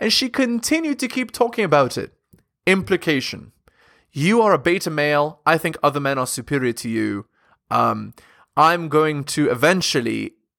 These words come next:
take one of these superior men for my own while you continue to provision me. This, literally, this is what it looks like, guys. This is sheer disrespect and disdain,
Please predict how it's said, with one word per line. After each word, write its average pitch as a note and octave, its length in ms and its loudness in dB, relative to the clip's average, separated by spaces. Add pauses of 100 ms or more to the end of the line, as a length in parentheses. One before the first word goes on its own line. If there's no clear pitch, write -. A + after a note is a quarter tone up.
(120)
take F#3+ 320 2
one D3 160 2
of A#2+ 140 -2
these D3+ 220 0
superior C#3+ 440 0
men A#2 300 -2
for B2 140 -6
my A#2 200 2
own A2 260 -2
while A#2+ 180 2
you B2+ 200 0
continue C3 340 -6
to - 100 -14
provision A2+ 420 -8
me. D2+ 220 -14
This, - 240 0
literally, D3 580 0
this - 240 0
is B3+ 140 -2
what A#3 100 2
it A3+ 80 -2
looks G#3 260 -2
like, - 220 -6
guys. F#2+ 300 -8 (340)
This G3 240 0
is B3 180 0 (200)
sheer G#3 800 2 (400)
disrespect G3 800 -2
and C#3 100 -10
disdain, C#3+ 560 0